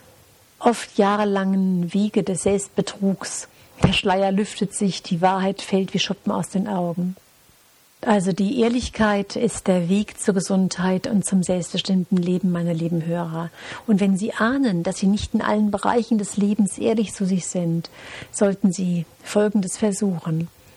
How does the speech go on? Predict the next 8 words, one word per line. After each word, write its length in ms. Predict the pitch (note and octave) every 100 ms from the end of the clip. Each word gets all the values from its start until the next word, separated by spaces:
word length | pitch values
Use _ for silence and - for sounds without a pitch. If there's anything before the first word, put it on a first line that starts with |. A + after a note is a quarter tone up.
| - - - - - - - _ _ -
Schreiben 460 | - - B3 C4+ C4
Sie 140 | A#3+
eine 320 | A#3 A3+ A3+
bestimmte 460 | G#3+ A3+ - C#4+ C#4+
Situation 880 | C4+ B3+ A3+ A3+ - - G#3 F#3+ F3+
einfach 360 | G#3+ G#3+ A3+
mal 180 | A3+ A#3
auf, 540 | - A#3+ F3+ - -